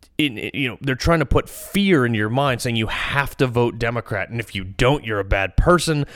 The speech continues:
because Trump is Hitler. No, Hillary, our democracy is not in crisis. The, our democracy is exactly why you are not president.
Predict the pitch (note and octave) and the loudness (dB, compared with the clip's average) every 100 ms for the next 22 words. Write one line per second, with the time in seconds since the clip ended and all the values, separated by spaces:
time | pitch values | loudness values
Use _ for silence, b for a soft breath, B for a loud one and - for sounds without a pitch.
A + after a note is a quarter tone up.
0 | B B B2+ A#2+ G#2+ - D3 C3 A#2 - | B B -2 0 -2 0 2 4 2 2
1 | C3 G#2+ F#2+ - C3+ D#3+ D#3 - B B | 0 0 -4 -6 0 4 4 2 B B
2 | - E3+ D#3+ G2+ - B2 B2+ C3 C#3+ E3 | 2 6 6 4 2 0 2 4 4 4
3 | D#3+ - A#2+ G#2+ A#2 B2 - G#2+ A#2+ B2+ | 0 0 0 2 2 2 2 -2 0 0
4 | G#2+ F#2+ C3+ B2+ C3+ D#3 C#3+ C3+ C3 D#3 | -2 -8 -6 -4 0 0 2 0 2 0
5 | - C3+ - G#2 F#2 - b b b _ | -2 -4 -2 -2 -4 -8 b b b _
6 | _ _ C3+ A#2+ A#2+ A2+ C3 - B2 G#2+ | _ _ -2 0 0 0 0 0 -2 2
7 | G#2+ A2 F#2 F#2 F#2 F2+ G2 F2 E2+ - | 2 2 0 -2 -4 -4 -4 -6 -8 -14